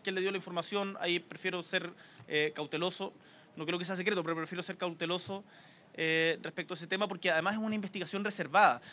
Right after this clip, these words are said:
Acá hay un, hay un detalle, no es un detalle, pero una situación que es muy delicada, que una información reservada respecto de una persona que tenía manejo sobre las policías. Entonces, el cómo actúa el gobierno es una cuestión tremendamente delicada, en donde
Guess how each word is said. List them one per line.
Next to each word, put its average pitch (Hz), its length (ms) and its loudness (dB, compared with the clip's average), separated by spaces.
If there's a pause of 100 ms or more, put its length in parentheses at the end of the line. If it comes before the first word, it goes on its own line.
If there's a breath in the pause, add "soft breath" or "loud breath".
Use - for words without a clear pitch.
Acá 202 380 10 (180 loud breath)
hay 180 140 2
un, 202 220 -2
hay 190 160 2
un 202 80 0
detalle, 208 520 6 (200)
no 190 160 -2
es 208 40 0
un 214 100 0
detalle, 180 420 6
pero 160 200 -2
una 185 460 6 (240 loud breath)
situación 180 500 -4
que 220 100 -4
es 202 40 0
muy 214 140 0
delicada, 196 540 8
que 170 100 -8
una 190 80 -2
información 196 480 -2
reservada 196 500 4
respecto 208 380 -4
de 202 60 -2
una 190 100 0
persona 202 360 -2
que 185 120 -2
tenía 190 240 0
manejo 196 280 -2
sobre 196 220 -4
las 180 80 0
policías. 151 640 -4 (680 loud breath)
Entonces, 190 300 -4
el 185 140 -6
cómo 226 200 2
actúa 240 280 4
el 233 80 4
gobierno 202 580 2 (460 soft breath)
es 180 80 -4
una 202 160 4
cuestión 214 400 0 (240 loud breath)
tremendamente 233 640 2
delicada, 220 680 6 (600)
en 175 120 -2
donde 180 460 6